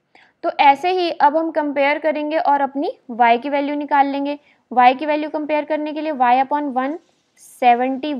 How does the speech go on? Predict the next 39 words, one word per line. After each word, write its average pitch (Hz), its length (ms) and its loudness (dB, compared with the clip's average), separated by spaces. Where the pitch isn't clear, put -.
one 233 260 -4
equal 294 560 -2
to 269 180 -2
one 233 240 -2
upon 294 300 -4
nineteen। 185 420 -14
तो 262 60 -6
यहाँ 262 400 -2
से 311 260 -6
y 240 300 4
की 294 80 -6
वैल्यू 294 260 -2
निकल 294 320 -4
के 302 80 -4
आएगी 294 420 0
one 262 360 -4
seventy 247 560 -2
one 240 300 -4
divided 220 500 -4
by 277 160 0
nineteen। 208 460 -8
तो 269 60 -6
नाइनटीन 269 640 -4
के 330 120 -6
टेबल 294 240 -6
में 294 120 -6
वन 285 200 -4
सेवेंटी 285 400 -6
वन 277 200 -6
आता 254 220 -6
है 277 160 -4
कब, 294 200 -2
जब 240 180 -4
हम 370 120 -6
नाइन 214 280 -8
से 294 140 -12
मल्टीप्लाई 208 480 -8
करते 180 280 -16
हैं। - 80 -20